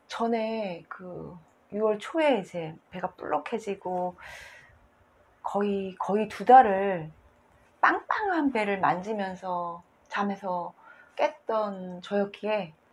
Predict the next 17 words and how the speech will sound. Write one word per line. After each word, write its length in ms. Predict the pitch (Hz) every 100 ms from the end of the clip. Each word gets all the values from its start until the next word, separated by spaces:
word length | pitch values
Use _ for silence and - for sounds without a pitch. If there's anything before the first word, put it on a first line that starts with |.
| - - -
이 120 | 180 156
말랑말랑한 1000 | - 190 269 277 254 208 196 185 180 180
아랫배가 840 | 147 175 196 _ 175 175 170 175
주는 380 | 175 180 175 170
이 100 | 170
행복은 640 | 240 277 240 196 220 190 156 _ _ - _ _ _ _ - - -
정말 380 | 240 247 247
대단해요. 640 | 240 185 185 175 170 165 156 _ - - - _ _
그래서 200 | 196 190
오늘 280 | 180 220 226
아침에도 600 | 180 - 185 226 277 285 - - -
이 380 | 160 156 147 160 - _ _ _ _
납작해지고 920 | 151 156 - - - - 156 160 165 160 -
말랑말랑한 800 | 175 175 180 175 170 165 165 165
이 140 | 175
아랫배를 560 | - 170 175 170 170 170
만지며, 560 | 160 156 156 185 202